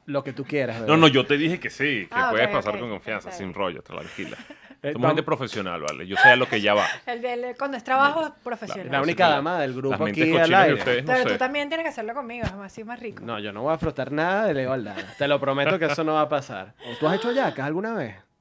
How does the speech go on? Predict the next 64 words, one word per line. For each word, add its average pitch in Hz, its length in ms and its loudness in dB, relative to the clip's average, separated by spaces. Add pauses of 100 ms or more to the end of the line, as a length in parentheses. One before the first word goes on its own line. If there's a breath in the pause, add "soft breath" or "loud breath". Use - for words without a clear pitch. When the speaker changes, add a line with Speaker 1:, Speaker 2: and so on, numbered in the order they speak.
(180)
Speaker 3:
Sí. 156 320 -20
Speaker 1:
¿Dulce 143 320 -2
lechosa? 208 480 -6 (340)
Speaker 3:
No. 165 320 -18 (340 soft breath)
Speaker 1:
¿Ponche 143 240 -2
crema? 156 320 -2
Speaker 2:
¿En 220 40 -10
tu 123 160 -2
vida 196 240 -2
has 202 100 -6
comido 214 260 2
dulce 220 220 0
lechosa? - 460 -2
Speaker 3:
He 233 80 -8
comido, 277 320 -6
pero 240 160 -6
nunca 226 180 -8
lo 262 100 -4
he 247 100 -2
hecho. 226 280 -8
¿Tú 294 80 -14
sí? - 140 -12
Speaker 2:
Ah, 139 260 2
no, 101 160 -2
no, 95 80 -4
no, 90 200 -10
no, 82 260 -16
no. 80 200 -20
Speaker 1:
En 135 120 -10
mi 135 60 -8
Speaker 2:
No, 104 80 -10
Speaker 1:
casa 95 100 -8
Speaker 2:
yo 95 60 -8
Speaker 1:
se 95 60 -6
Speaker 2:
tampoco 95 200 -4
Speaker 1:
hacía. 110 120 -2
Speaker 2:
lo 104 120 0
he 98 100 0
hecho. 95 220 -10
Yo 101 60 -8
te 120 60 0
iba 127 100 2
a - 20 4
decir, 135 180 -2
¿qué 131 80 -10
te 143 140 -6
pasa, 156 280 2
loca? 139 280 0
¿Cómo 123 240 -8
no 175 100 2
vas - 80 0
a 185 40 4
haber 202 240 8
comido 185 420 0
dulce 196 260 0
Speaker 3:
No, 196 80 2
Leo, 135 80 2
Speaker 2:
lechosa? 123 380 2
Speaker 3:
creo 95 140 -6
que 196 100 -14
no 196 80 -10
lo 185 80 -10
he - 20 -12
comido. 175 420 -16